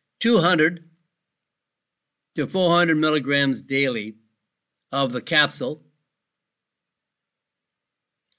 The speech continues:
or a hundred to two hundred milligrams of a red ginseng wafer or tablet. It's a chewable tablet.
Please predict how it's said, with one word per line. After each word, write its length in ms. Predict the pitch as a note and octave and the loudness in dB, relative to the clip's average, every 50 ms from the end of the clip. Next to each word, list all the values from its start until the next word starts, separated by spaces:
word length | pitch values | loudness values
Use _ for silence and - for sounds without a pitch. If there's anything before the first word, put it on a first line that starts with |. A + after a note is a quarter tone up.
| _ | _
or 260 | - C#3+ C#3+ D3+ D3+ D3 | -4 0 2 4 4 4
a 40 | |
hundred 500 | A#2+ C#3+ F3+ F#3+ G3+ F#3+ E3+ D#3 - _ _ | 2 2 2 4 2 2 0 -4 -14 _ _
to 80 | - C#3 | -12 -8
two 240 | C#3+ - G3+ F3 D#3+ | -4 -2 0 2 2
hundred 220 | E3+ E3 D#3+ D3+ | 2 2 2 0
milligrams 640 | D#3 D#3+ E3 C#3+ B2+ D3 C#3+ C#3 C3+ C3+ B2+ - - _ _ _ _ _ _ _ _ _ - | 0 0 0 0 0 0 0 2 0 -2 -4 -8 -14 _ _ _ _ _ _ _ _ _ -4
of 240 | C#3 C#3+ C#3 B2+ C#3+ | -2 -2 0 0 0
a 380 | C#3 C3 C3 C3 B2+ A2 - _ _ _ _ _ _ _ _ _ _ _ | 0 2 0 0 -2 -6 -10 _ _ _ _ _ _ _ _ _ _ _
red 420 | - C#3+ D#3+ F3 F3+ D#3+ C#3+ - | -2 2 2 2 2 2 -2 -8
ginseng 800 | - E3+ E3 E3 D3 D#3 - D3+ C#3+ C#3 C#3 C#3 C3+ C3 C#3+ B3+ C#4+ D4 | -4 0 0 0 0 -2 -2 -2 0 0 0 -2 -2 -6 -8 -14 -18 -14
wafer 580 | B3 C3+ D3+ E3+ F3+ E3 - - B2+ B2+ C3+ - _ | -6 -2 2 2 2 2 0 -4 -6 -6 -8 -10 _
or 160 | - C3 B2+ | -10 -10 -8
tablet. 420 | B2 - C#3+ C#3+ C3+ A2 G#2+ F#2 F#2 _ _ _ _ _ _ _ _ _ _ _ _ _ _ _ _ _ _ _ _ _ _ _ _ _ _ _ _ _ _ _ _ - | -8 -4 -4 -4 -4 -4 -8 -12 -16 _ _ _ _ _ _ _ _ _ _ _ _ _ _ _ _ _ _ _ _ _ _ _ _ _ _ _ _ _ _ _ _ -18
It's 120 | - - | -10 -6
a 80 | D3+ B2+ | -6 -4
chewable 480 | C#3 - F3+ E3+ E3 D#3 D#3 D3+ C#3 - | -2 0 2 2 4 4 2 0 0 -2
tablet. 380 | D3 C#3 C3 A#2 G#2 F2+ - | -2 0 0 -2 -4 -8 -16